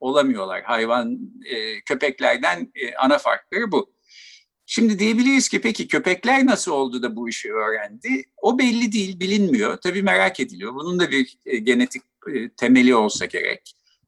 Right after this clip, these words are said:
Belki günün birinde tilkiler de köpekler gibi ev hayvanı haline de gelebilir. Ama şu anda öyle değil. Ve bu, e, Belyaev'in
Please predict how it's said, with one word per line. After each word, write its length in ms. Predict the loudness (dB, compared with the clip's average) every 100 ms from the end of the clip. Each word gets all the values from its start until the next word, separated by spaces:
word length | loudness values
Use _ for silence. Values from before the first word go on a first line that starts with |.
| 0
Belki 380 | 2 2 -4
günün 280 | -6 -6 -2
birinde 340 | -2 -2 -4 -2
tilkiler 560 | -2 -2 2 2 2
de 100 | -2
köpekler 500 | -4 -2 -4 0 0
gibi 280 | 0 -2 -6
ev 200 | -2 -2
hayvanı 480 | 0 0 0 2 2
haline 480 | 2 2 2 -2 -2
de 60 |
gelebilir. 640 | -4 -6 -10 -14 _ -20 -20 _ _ _
Ama 200 | 0 2
şu 160 | 4 4
anda 300 | 4 4 2
öyle 280 | 2 0 -2
değil. 280 | -6 -8 -10 _ _ -2
Ve 300 | 0 0 -2 _
bu, 420 | -6 2 2 2 -4
e, 60 | -6 -2 0 0 -2 -2 0
Belyaev'in 800 | 0 4 4 4 4 2 0